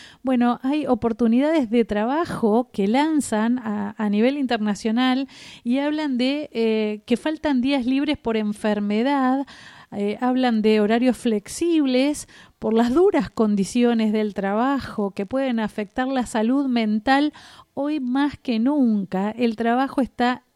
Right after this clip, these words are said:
íntimamente ligado con la salud mental, ¿no? Entonces, eh,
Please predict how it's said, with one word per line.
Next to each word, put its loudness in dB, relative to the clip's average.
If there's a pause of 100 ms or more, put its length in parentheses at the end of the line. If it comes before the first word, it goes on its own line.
íntimamente 0
ligado 2
con -2
la 0
salud 0
mental, -2 (460)
¿no? -2
Entonces, -2 (340)
eh, 0